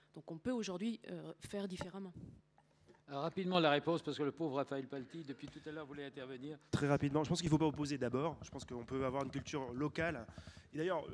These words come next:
Speaker 3: le commerce équitable interpelle le consommateur. Donc après, euh, il y a d'autres mouvements en fait, qui sont, euh,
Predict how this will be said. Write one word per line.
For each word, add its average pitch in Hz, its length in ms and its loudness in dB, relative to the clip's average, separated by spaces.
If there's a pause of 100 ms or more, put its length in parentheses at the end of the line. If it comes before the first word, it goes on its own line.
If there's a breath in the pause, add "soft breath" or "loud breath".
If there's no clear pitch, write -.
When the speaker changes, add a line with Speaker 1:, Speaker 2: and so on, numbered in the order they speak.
(120)
Speaker 3:
le 160 100 6
commerce 165 240 6
équitable 175 360 4
interpelle 160 340 4
le 160 80 2
consommateur. 139 600 -2
Donc 120 180 -6
après, 147 340 -2
euh, 120 140 -2
il - 20 -2
y - 20 -2
a 120 40 -2
d'autres 131 160 -2
mouvements 135 280 -2
en 143 60 -4
fait, 147 160 -4
qui 127 140 -10
sont, 143 320 -2
euh, 113 240 -2